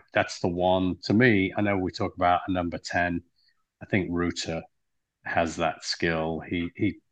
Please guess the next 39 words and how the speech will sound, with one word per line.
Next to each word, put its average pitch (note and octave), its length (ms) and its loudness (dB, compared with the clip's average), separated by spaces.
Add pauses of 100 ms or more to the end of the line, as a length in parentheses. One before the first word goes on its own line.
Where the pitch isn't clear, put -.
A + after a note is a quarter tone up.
(140)
you F#2 60 0
know, D#2 80 2
he's - 140 -2
not E3+ 120 4
a - 40 -2
centre - 340 -2
forward. C#2+ 400 -8 (260)
I - 100 -20
mean, D#2 180 -8
he's, - 420 -10 (520)
that's - 440 -2
Perot, E2+ 480 2 (600)
Peru. F2 560 2 (600)
Uh, E2 460 2 (400)
but F2 220 -2
we F2 180 2
still, F2+ 580 0
if - 160 -8
we A#2 80 6
could B2 200 0
get A2+ 180 2
that G2+ 140 0
left F#2+ 280 -2
back, - 180 -2 (480)
and G2+ 160 2
that's - 180 2
no A2+ 120 6
disrespect - 800 -2
to D#2 100 -6
the D2 80 -8
S-, - 160 -6 (100)
Sam E2+ 380 0
Byram, F2 420 2
who's E2+ 240 -4
done D#2+ 200 -4
fantastic, E2+ 840 -4 (120)
but, F2 220 -2 (920)
you D#2+ 60 -6
know, D#2+ 160 0